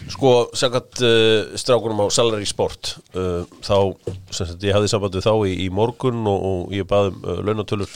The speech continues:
eh, Jóhanns Berg og þeir sögðu þrjátíu þúsund pund á viku eins og staðan er akkúrat núna. Heldur hann sé að færa sig upp í fjörutíu kallinn? Eh, eh, með, ef, ef, ef, ef, ef að strákarnir á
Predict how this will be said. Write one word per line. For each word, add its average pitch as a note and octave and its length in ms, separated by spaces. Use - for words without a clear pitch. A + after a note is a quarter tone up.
eh, F2 420
Jóhanns G2 240
Berg - 180
og E2+ 120
þeir F2+ 100
sögðu F#2+ 280
þrjátíu G#2 280
þúsund - 100
pund F2+ 140
á F#2 160
viku F#2+ 320
eins F#2 140
og F2+ 80
staðan F#2 240
er F#2 60
akkúrat F#2 180
núna. F2+ 300
Heldur F2+ 220
hann G2 80
sé A2+ 80
að G#2+ 80
færa B2 220
sig E3 100
upp A#2+ 80
í A#2 80
fjörutíu D3+ 240
kallinn? E3 240
Eh, B2 320
eh, B2 60
með, D#3 300
ef, D3 160
ef, D3 200
ef, D3 180
ef, C#3 180
ef C3 160
að B2+ 80
strákarnir C#3+ 400
á B2+ 40